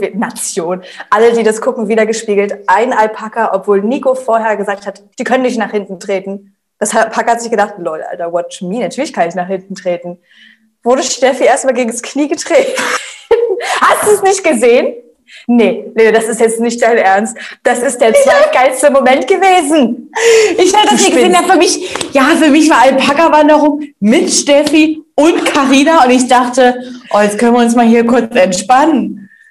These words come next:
Speaker 2: Hab ich nicht hingeguckt, scheiße.
Speaker 1: Hat
Speaker 2: Ach,
Speaker 1: also
Speaker 2: Mann.
Speaker 1: genau Steffi ins Knie getreten, das Alpaka von Carina und Steffi so,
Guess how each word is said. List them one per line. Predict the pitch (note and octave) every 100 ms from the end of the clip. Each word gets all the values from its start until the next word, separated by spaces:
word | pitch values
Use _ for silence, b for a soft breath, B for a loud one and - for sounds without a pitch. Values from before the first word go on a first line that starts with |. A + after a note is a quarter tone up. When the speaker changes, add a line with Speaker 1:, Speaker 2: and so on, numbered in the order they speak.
| B D#4
Speaker 2:
Hab | F4+
ich | G4+
nicht | -
hingeguckt, | A4 G4 A4+ A4+ E4+ A4+ D#4 D#4
scheiße. | - E4+ D#4 E4+ - A#3 F#3
Speaker 1:
Hat | F#4
Speaker 2:
Ach, | - F4
Speaker 1:
also | E4
Speaker 2:
Mann. | A#3 -
Speaker 1:
genau | D4+ F4+
Steffi | A4+ - E4 E4+ C#4
ins | D4+ C#4
Knie | - D4 D#4+
getreten, | F4+ C#4+ C4+ C4+
das | B3 B3+
Alpaka | B3+ B3+ - C#4+
von | D4 C4+
Carina | C4+ C4 C4+ C4+ D4 D4
und |
Steffi | - C#4 D4
so, | B3+